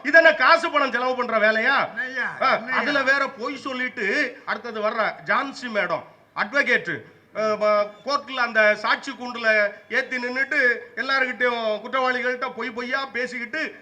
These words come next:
Speaker 1: இந்த அம்மாட்ட புலம்பிச்சான். நான் கேக்குறேன், உங்களுக்கு தான் பொய் பேசுறது பிடிக்காதுல்ல, வேலையை ரிசைன் பண்ணுங்க, சந்தோஷமா இருங்க. அப்ப பொய் சொன்னாதான் உங்களுக்கு பொழப்பே நடக்குது. ஆ, இங்க வந்து இந்த அம்மாட்ட, இவங்கள்ட்ட எதுக்கு புலம்புனீங்க?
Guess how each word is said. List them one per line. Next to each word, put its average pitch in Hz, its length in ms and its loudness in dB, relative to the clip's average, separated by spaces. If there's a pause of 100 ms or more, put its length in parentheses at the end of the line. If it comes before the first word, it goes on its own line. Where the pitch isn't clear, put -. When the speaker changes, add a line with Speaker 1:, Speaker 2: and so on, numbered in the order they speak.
(120)
Speaker 1:
இந்த 254 240 -4
அம்மாட்ட 247 440 -2
புலம்பிச்சான். 180 560 -6 (420)
நான் 247 180 2
கேக்குறேன், 254 480 4
உங்களுக்கு 247 420 -4
தான் 277 200 2
பொய் 233 200 -2
பேசுறது 233 440 0
பிடிக்காதுல்ல, 220 680 0 (640)
வேலையை 330 340 8
ரிசைன் 330 360 6
பண்ணுங்க, 277 300 6
சந்தோஷமா 311 500 6
இருங்க. 254 420 6 (880)
அப்ப 302 340 6
பொய் 302 320 4
சொன்னாதான் 311 560 8
உங்களுக்கு 311 300 2
பொழப்பே 320 600 6
நடக்குது. 294 760 4 (520)
ஆ, 220 360 2
இங்க 302 240 4
வந்து 302 240 2
இந்த 302 180 4
அம்மாட்ட, - 280 0
இவங்கள்ட்ட 320 680 0
எதுக்கு 214 340 -2
புலம்புனீங்க? 151 380 -10